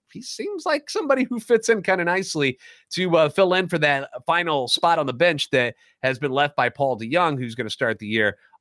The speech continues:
on the I L. Now, in the pen today, we saw Helsley throw a clean inning, which is great, but he didn't strike anyone out, so he stinks now, obviously.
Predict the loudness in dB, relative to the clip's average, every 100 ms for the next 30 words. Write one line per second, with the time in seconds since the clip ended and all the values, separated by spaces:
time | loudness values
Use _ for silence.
0 | -2 -2 0 0 0 2 2 0 -2 _
1 | -20 -20 -6 0 2 4 4 2 4 4
2 | 4 4 4 4 6 4 4 2 4 4
3 | 4 2 -4 -2 0 -2 -6 _ _ _
4 | _ -4 -2 0 -2 -6 _ _ -10 -8
5 | -8 0 2 2 0 -2 -4 -4 -2 0
6 | 0 -2 -4 -2 -2 -2 -4 -6 -4 -4
7 | -6 -8 -12 -8 -6 -4 -2 0 0 0
8 | -4 -4 0 -2